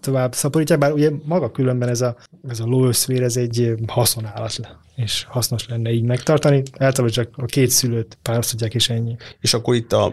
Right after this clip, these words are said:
Speaker 2: csak megint a, nem akarok lovagolni a, a nevezéktalan, de akkor itt ezt hibrid fajnak neveznénk? Mert úgy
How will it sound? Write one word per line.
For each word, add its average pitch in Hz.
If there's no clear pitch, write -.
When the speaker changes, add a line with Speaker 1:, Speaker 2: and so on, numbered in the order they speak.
Speaker 2:
csak 110
megint 110
a, 95
nem 107
akarok 104
lovagolni 104
a, 98
a 98
nevezéktalan, 120
de 107
akkor 104
itt 101
ezt 104
hibrid 110
fajnak 98
neveznénk? 113
Mert 104
úgy 104